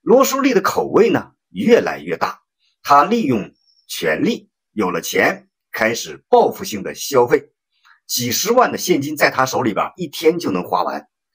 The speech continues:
仅仅靠送礼满足不了他这样的一种消费，于是呢，他又开始打起了政府项目工程的主意。就开发项目，自然就成了项目的总负责人，手里掌握着大权。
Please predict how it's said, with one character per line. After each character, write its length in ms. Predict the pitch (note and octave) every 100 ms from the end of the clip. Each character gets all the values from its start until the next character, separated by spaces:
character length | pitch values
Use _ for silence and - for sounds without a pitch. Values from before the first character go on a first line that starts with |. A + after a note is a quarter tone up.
| _ _ _ _
仅 300 | - A#3 C4+
仅 180 | - -
靠 200 | - -
送 320 | - B3+ A#3
礼 140 | F#2 F2
满 240 | E2+ -
足 180 | B2 A3
不 140 | B3+
了 160 | - -
他 160 | - B2
这 160 | C#4+
样 200 | D4+ C#3+
的 80 | G2
一 120 | F2+
种 260 | - E2 -
消 340 | - - - -
费， 260 | - - _ _ _ _ _ _
于 160 | A3+
是 180 | C#4+ C4
呢， 220 | E3 A2+ _ _ _
他 100 | F#2+
又 120 | G2+
开 180 | - G#2
始 180 | F#2+ F2
打 200 | F2 A2+
起 160 | F2+
了 220 | F2 G2+ - _ _
政 260 | - G3 A#2+
府 220 | - -
项 340 | - A#3 -
目 140 | - D#3
工 220 | A3 A#3+
程 180 | - -
的 220 | F2 - _ _ _
主 180 | G#3+
意。 220 | F#2+ G#3 _
就 100 | A#3
开 160 | G#3+ G#3
发 100 | G#3
项 240 | C4 F#3
目， 240 | F#2 - _
自 140 | E3+
然 100 | C3+
就 80 | C#3
成 160 | A2
了 80 | B2+
项 240 | - E3 G#2
目 60 |
的 80 | G2
总 160 | F#2+ -
负 100 | -
责 140 | G2+
人， 220 | F#3 - _ _ -
手 220 | - D#3
里 120 | D3
掌 240 | C3 - -
握 100 | E2+
着 100 | -
大 120 | -
权。 280 | - -